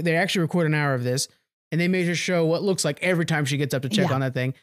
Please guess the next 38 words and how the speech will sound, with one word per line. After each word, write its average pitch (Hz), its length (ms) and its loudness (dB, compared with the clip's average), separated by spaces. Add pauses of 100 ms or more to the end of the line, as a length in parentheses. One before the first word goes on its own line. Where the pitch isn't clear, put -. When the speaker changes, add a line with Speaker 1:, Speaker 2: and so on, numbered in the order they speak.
(260)
Speaker 1:
So 196 80 0
I 202 80 0
think 220 200 -2
they 254 100 -2
were 208 80 -2
kinda 185 280 0
overdoing 165 560 2
it 156 100 -2
with, 147 180 -2
like, 143 200 -2
the 139 140 -4
waxes 139 400 -2
burning. 123 380 -4
Speaker 2:
Yeah, 302 640 2
um, 262 440 0
it 262 180 2
felt 294 200 2
like 302 240 0
they 240 160 2
were 214 160 2
stretching 196 540 0
it 185 100 2
out. 175 460 2
I 185 80 0
mean, 185 180 4
even 190 220 2
when 202 120 2
she 202 160 0
gets 180 260 0
it 190 100 2
out 180 520 2
and 175 160 2
Sean's 180 460 0
putting 190 400 -2
water 170 580 0
on 175 240 0
it. 190 280 2
Speaker 1:
Yeah. 165 300 0